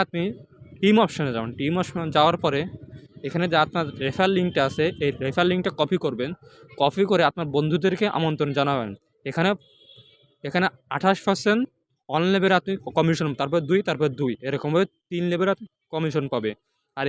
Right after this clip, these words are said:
এখানে আপনি প্রোডাক্ট নিয়ে কীভাবে কাজ করবেন, এখানে যে এই যে দুশো পঞ্চাশ টাকা যে প্যাকেজটা পণ্যটা আছে,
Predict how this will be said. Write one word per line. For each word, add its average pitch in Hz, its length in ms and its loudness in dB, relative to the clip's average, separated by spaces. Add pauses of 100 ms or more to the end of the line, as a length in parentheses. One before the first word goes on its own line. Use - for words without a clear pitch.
এখানে 185 280 2
আপনি 202 200 -6 (2500)
প্রোডাক্ট 165 280 2
নিয়ে 208 120 0 (200)
কীভাবে 175 340 4
কাজ 147 200 0
করবেন, 135 300 -2
এখানে 170 180 -2 (100)
যে 170 80 0 (240)
এই 143 100 0
যে 151 80 2 (260)
দুশো 156 280 -2
পঞ্চাশ 160 300 -4
টাকা 170 220 0
যে 160 60 2 (500)
প্যাকেজটা 156 340 -2 (140)
পণ্যটা 160 400 2
আছে, 147 100 -4